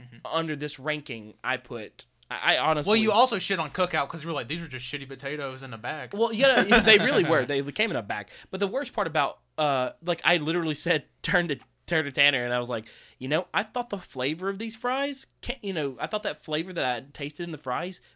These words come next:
Speaker 2: was just me smelling the rest of the store
Speaker 1: Mm-hmm.
Speaker 2: while eating the fries." But no.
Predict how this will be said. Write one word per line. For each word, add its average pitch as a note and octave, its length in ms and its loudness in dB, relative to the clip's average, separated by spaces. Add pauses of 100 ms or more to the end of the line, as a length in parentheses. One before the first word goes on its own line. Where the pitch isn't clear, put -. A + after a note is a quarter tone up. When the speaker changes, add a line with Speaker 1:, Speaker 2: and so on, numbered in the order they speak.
Speaker 2:
was C#3 120 -6
just - 160 -6
me C3+ 160 -6
smelling D3+ 340 -6
the A2+ 80 -12
rest A#2+ 260 -8
of B2+ 40 -18
the A2+ 80 -12
store D#3 480 -10 (100)
Speaker 1:
Mm-hmm. B2 280 -14 (100)
Speaker 2:
while - 320 0
eating D3+ 260 -8
the G3 100 -6
fries." A#3+ 580 -6 (600)
But C#3 140 -6
no. C#3 480 -4